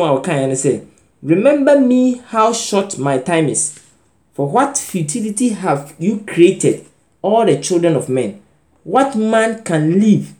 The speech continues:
and not see death? Can he deliver his life from the power of the grave?"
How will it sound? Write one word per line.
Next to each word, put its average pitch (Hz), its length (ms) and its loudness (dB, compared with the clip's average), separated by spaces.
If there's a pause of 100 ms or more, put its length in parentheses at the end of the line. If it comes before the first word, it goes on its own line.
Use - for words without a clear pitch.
(140)
and 139 220 0
not 165 200 2
see 147 240 0
death? 127 240 2 (680)
Can 175 220 -4
he 277 260 4
deliver 214 380 0
his 156 240 0
life 196 420 2
from 131 240 -2
the 123 120 2
power 185 380 -2
of - 340 -6
the 117 80 -6 (160)
grave?" 127 440 -2